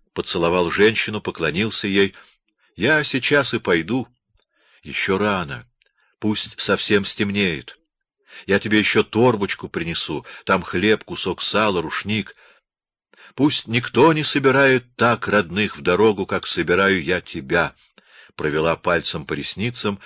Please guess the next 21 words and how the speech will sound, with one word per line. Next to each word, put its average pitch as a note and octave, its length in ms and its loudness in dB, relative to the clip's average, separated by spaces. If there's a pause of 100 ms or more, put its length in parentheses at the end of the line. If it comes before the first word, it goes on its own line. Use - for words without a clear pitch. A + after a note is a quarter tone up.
(120)
пригнулась F2+ 680 -6 (320)
и, D#2 100 -10
словно D2+ 400 -2
тень, G2 440 -2
вышла D#2 400 -6
из D2 200 -6
клуни. C2+ 460 -10 (2500)
И G2+ 80 -2
снова E3+ 320 4
ночь D#3+ 300 4
тревог, E2+ 600 0 (640)
и F#2 100 -4
полынной C#3+ 480 2
горечи, E2+ 640 0 (500)
и A2 120 0
неизвестности. D2+ 1080 -4 (920)
Тётушкиным C3 640 2
садочком A2 640 2
осторожно G2+ 640 2
выходит F#2+ 500 0
он F#2 200 0